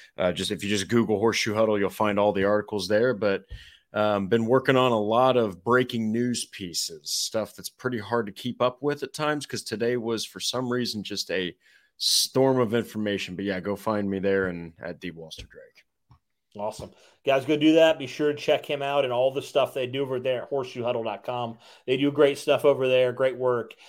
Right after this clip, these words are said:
Speaker 2: And, uh, thank you guys, everybody who did interact in this video, whether you did it live,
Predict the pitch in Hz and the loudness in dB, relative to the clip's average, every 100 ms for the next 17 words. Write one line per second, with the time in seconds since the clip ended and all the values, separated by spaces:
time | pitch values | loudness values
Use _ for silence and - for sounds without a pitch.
0 | - _ 127 131 135 131 170 170 190 175 | -20 _ -6 2 2 2 2 0 4 8
1 | 175 165 156 151 165 160 135 160 151 143 | 8 6 2 6 6 4 2 4 4 4
2 | - 123 170 180 170 165 165 160 - - | -2 0 2 2 2 2 0 -2 -10 -12
3 | 151 151 139 147 151 151 143 135 127 120 | -8 -6 0 2 4 6 6 4 0 -2
4 | 135 117 131 147 147 143 | -2 -2 0 2 2 -2